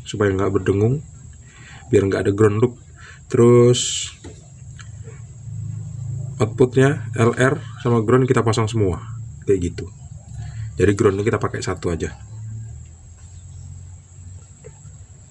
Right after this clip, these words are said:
Terus untuk inputnya kita pakai satu, satu jalur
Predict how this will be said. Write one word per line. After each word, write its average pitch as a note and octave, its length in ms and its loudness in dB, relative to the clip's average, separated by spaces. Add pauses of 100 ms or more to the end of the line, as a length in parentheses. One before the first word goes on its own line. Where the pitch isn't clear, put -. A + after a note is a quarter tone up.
(840)
Terus C3+ 160 6
untuk C3+ 400 4
inputnya C#3+ 880 2 (160)
kita A#2+ 320 0
pakai A#2+ 640 2 (1700)
satu, A#2+ 960 4 (560)
satu A#2 320 -4
jalur A#2 320 6